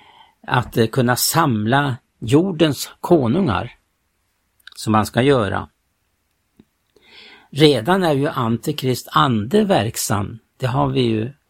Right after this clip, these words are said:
verkligen fått känna av i vår tid.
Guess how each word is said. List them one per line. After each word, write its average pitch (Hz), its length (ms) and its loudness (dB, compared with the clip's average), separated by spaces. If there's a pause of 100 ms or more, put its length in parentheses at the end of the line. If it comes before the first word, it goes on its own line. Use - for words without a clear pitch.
(720)
verkligen 120 520 2
fått 123 200 -8
känna 107 420 0
av 135 360 0 (640)
i 135 140 -2
vår 123 140 0
tid. 135 420 -2